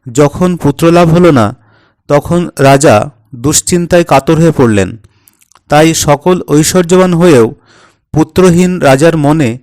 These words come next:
কোনো সুখ ছিল না। তিনি ভাবতেন, পুত্রহীনের জন্ম বৃথা ও গৃহশূন্য। পিতৃদেব মনুষ্যলোকের কাছে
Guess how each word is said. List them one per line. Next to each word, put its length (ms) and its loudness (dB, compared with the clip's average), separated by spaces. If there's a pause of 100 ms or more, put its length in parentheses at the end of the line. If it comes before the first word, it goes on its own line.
(220)
কোনো 220 -2
সুখ 280 -6
ছিল 280 0
না। 200 -4 (720)
তিনি 220 -2
ভাবতেন, 600 -2 (360)
পুত্রহীনের 720 -2
জন্ম 400 0
বৃথা 520 -2 (260)
ও 80 -4
গৃহশূন্য। 760 -2 (800)
পিতৃদেব 600 0 (200)
মনুষ্যলোকের 760 0
কাছে 460 -2